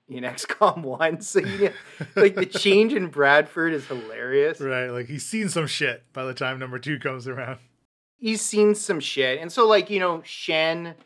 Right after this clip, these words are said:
Speaker 1: the woman who's your engineer in X COM two, her dad is the engineer in X COM one. So there's, like, all these connections like that,
Speaker 2: Mm-hmm, mm-hmm.
Speaker 1: too. Um, so it's,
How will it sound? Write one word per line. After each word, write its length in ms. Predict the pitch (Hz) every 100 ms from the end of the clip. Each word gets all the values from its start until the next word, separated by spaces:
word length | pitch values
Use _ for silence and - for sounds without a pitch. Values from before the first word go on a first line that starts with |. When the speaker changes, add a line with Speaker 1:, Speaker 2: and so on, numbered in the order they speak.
| _ _ _ _ _
Speaker 1:
the 460 | 135 123 120 120 127
woman 380 | 135 139 139
who's 240 | 135 127 113
your 140 | 117
engineer 580 | 113 117 110 120 123 123
in 60 | 120
X 200 | 117 -
COM 220 | 123 117
two, 360 | - 120 117 110
her 240 | 143 135
dad 560 | 127 117 117 123 123 123
is 180 | 120
the 160 | 113 120
engineer 360 | 117 107 117 113
in 80 |
X 180 | 113 -
COM 280 | - 117 107
one. 340 | 104 107 110
So 100 | 110 _
there's, 180 | 113 107
like, 180 | 110
all 120 | 117 113
these 200 | 113 104
connections 580 | _ 107 101 - 113 104
like 200 | 101 -
that, 320 | 131 123 123
Speaker 2:
Mm-hmm, 380 | 98 _ _ 120
mm-hmm. 200 | 110 101 _
Speaker 1:
too. 460 | - 113 113 110 - _ _ 104
Um, 480 | 98 95 98 104 _ _
so 240 | _ - 110
it's, 300 | 113 -